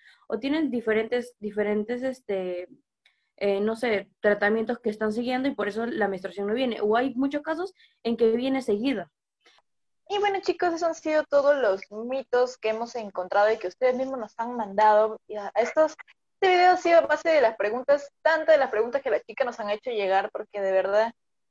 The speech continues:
Speaker 2: les asusta tanto de su menstruación, de estar desangrándose, de que puedan tener anemia por la menstruación, de que salir embarazadas durante la menstruación, el sangrado de implantación, la menstruación, ¿qué es eso? Así que todo eso se van a enterar en este video.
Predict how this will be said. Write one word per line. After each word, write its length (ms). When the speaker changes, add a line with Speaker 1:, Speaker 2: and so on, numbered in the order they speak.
Speaker 2:
les 320
asusta 640
tanto 400
de 120
su 160
menstruación, 720
de 160
estar 360
desangrándose, 1080
de 100
que 140
puedan 260
tener 200
anemia 400
por 120
la 80
menstruación, 1000
de 180
que 260
salir 200
embarazadas 540
durante 300
la 60
menstruación, 680
el 80
sangrado 280
de 60
implantación, 840
la 100
menstruación, 920
¿qué 100
es 140
eso? 240
Así 220
que 220
todo 180
eso 160
se 100
van 100
a 40
enterar 200
en 100
este 200
video. 400